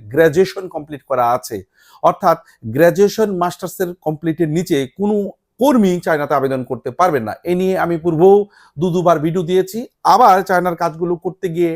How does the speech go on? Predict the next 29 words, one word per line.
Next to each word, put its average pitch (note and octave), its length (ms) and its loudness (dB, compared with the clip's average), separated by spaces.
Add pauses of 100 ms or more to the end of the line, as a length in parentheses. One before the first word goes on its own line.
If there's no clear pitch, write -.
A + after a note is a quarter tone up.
(120)
আমি D3+ 220 -4
এত D#3 180 -2
বেশি D#3+ 360 -4
ভাল E3 260 0
লাগছে - 300 -2 (420)
যে C3+ 120 -2
কোয়ালিটি F#3+ 520 0
নিয়ে A3 180 -2
কাজ G3 180 -2
করতে G#3 260 -6
পারছি G3+ 300 -4 (400)
এবং F3 300 2 (420)
এডুকেটেড G#3 460 4
পারসনদের G3+ 440 0
নিয়ে F#3+ 160 -4
কাজ F3+ 80 -6 (100)
করতে F3+ 240 -4
গেলে D#3+ 280 2
যখন E3 260 -2 (120)
তারা D#3 200 4 (240)
সমস্ত E3 360 -2 (320)
আমাদের D#3+ 280 -2
কাজের D#3 280 -2
সমন্বয়ের D3+ 680 -6
সাথে F#3 240 0 (160)
তাদের, D3 200 0 (240)
তাদের D3+ 300 0
ডকুমেন্টারিগুলো G3 720 -2
যখন E3 340 0